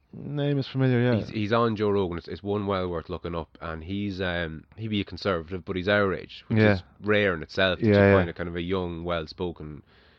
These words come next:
Speaker 1: Yeah.
Speaker 2: right-wing or right-leaning person, like, um, and would be very conservative, and
Speaker 1: Yeah.
Speaker 2: would be proud as such, and, like,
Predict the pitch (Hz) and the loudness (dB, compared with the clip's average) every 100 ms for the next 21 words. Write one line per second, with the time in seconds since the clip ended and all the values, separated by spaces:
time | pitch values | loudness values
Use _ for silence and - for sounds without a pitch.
0 | - 110 104 - - _ _ 98 95 85 | 2 4 4 2 -16 _ _ -2 0 -2
1 | 92 87 82 78 78 92 78 87 87 78 | -4 -4 -6 -8 -4 -4 -4 -8 -8 -10
2 | 76 90 82 82 80 69 _ _ - - | -4 -4 -4 -6 -10 -14 _ _ -20 -20
3 | - - 87 87 80 80 78 76 _ _ | -20 -8 -4 -4 -4 -8 -12 -14 _ _
4 | _ _ _ _ - 113 113 135 135 196 | _ _ _ _ -6 -2 0 0 2 2
5 | 208 104 101 90 71 71 90 92 101 98 | 0 -4 -4 -4 -4 -8 -6 0 4 6
6 | 90 127 - - - 185 160 - 92 76 | 4 0 -8 -4 2 4 2 0 -4 -4
7 | 98 95 | -4 -6